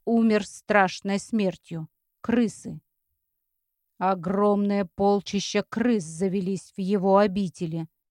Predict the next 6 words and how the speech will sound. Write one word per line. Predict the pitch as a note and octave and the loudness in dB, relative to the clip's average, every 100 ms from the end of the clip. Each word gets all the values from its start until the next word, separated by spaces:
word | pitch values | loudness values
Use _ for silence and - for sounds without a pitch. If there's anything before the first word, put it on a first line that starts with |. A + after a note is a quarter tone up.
| _ _ _ | _ _ _
И | F#3 F3 | -6 -6
когда | - F3+ F3 D#3+ F3 F#3 | -4 -4 -4 -2 2 2
занедуживший | E3+ F#3+ F#3+ G#3+ F3+ G3 A3 D3+ D3+ C#3+ - F3 | 2 0 0 -2 -2 -2 -2 -2 -8 -10 -8 -8
епископ | E3+ G3+ - F#3 D3+ _ - - | -6 -8 -6 -8 -8 _ -12 -2
остался | F#3 - _ F3 D#3+ - E3+ E3+ | -2 -2 _ -4 -4 -8 -2 -2
один, | F3+ F#3+ B3 E3 | -2 -4 -4 -4